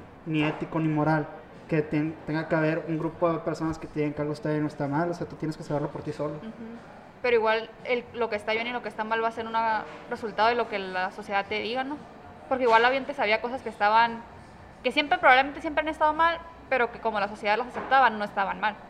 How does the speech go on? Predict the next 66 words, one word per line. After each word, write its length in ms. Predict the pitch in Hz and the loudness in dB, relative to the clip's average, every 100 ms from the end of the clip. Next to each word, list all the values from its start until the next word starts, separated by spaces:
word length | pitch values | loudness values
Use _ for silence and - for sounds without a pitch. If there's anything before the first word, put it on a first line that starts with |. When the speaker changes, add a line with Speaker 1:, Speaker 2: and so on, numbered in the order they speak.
| - - - - - - | -20 -20 -20 -20 -18 -4
Speaker 1:
Pues 100 | 170 | 0
no, 140 | 160 185 | 2 2
es 80 | 233 | 4
que 80 | 240 | 6
Speaker 2:
Entonces, 200 | 226 202 | 6 6
Speaker 1:
algo 100 | 202 | 4
Speaker 2:
tu 40 | |
Speaker 1:
está 120 | 233 | 4
Speaker 2:
comedia 220 | 247 233 220 | 4 8 8
Speaker 1:
mal, 220 | 247 240 - - - | 8 4 -4 -16 -16
si 140 | - 190 | -2 0
está 320 | - - 196 | 0 0 2
mal, 340 | 175 156 185 175 | 4 4 4 0
pues 100 | 175 | -2
no. 420 | 170 170 175 175 170 - - - | 0 2 2 0 -4 -10 -16 -4
Aunque 200 | 175 185 | 0 2
la 60 | 190 | 2
sociedad 280 | 190 185 175 | 2 -2 2
te 80 | 214 | 4
diga 80 | |
que 60 | 214 | 4
está 160 | 202 208 | 4 4
bien, 140 | 214 | 4
tú 80 | 208 | 2
tienes 260 | - 190 - | 0 -2 -2
que 80 | |
tener 400 | 220 180 170 202 202 | -4 2 2 2 2
el, 120 | 202 196 185 | 4 4 2
el 440 | 175 165 156 151 | 2 2 -2 -4
criterio 420 | 151 151 165 160 196 | 0 0 2 4 6
y 40 | |
el 80 | 190 | 6
valor 280 | 160 151 165 | 6 4 2
de 100 | 185 | 0
su-, 180 | 175 165 | -4 -2
de 140 | 160 | 0
decir: 240 | 156 180 180 | 2 4 2
"Esa 140 | 170 | 2
madre 180 | 196 202 | -2 -2
está 160 | 196 202 | -2 -2
mal", 140 | 185 202 | 0 0
y 20 | |
señalar 420 | 202 196 151 147 | 0 2 4 4
el 120 | 190 | 6
error, 240 | 175 143 165 | 4 4 2
aunque 180 | 208 185 | 2 2
las 220 | 175 156 | 0 0
demás 220 | 147 147 | -6 -6
te 60 | 175 | -4
digan 200 | 185 175 | -4 -4
que 80 | 160 | -10
personas 340 | - 147 143 175 | -10 -10 -10 -10
que 100 | 185 | -10
sí. 120 | 170 - - | -10 -12 -12
Speaker 2:
Sí, 80 | 269 | -6
pero 160 | 339 226 | 6 6
Speaker 1:
Oye, 80 | |
Speaker 2:
ahorita 240 | 220 196 185 | 8 4 4
Speaker 1:
viceversa, 260 | 160 190 226 | 4 2 2
si 100 | 190 | 2
algo 140 | 180 | 2
está, 240 | 185 208 202 | 0 -4 -4
si 100 | 180 175 | -2 -2
algo 120 | 190 | -2
está 180 | - 180 | -4 -8
chilo 320 | - 208 | -6 -6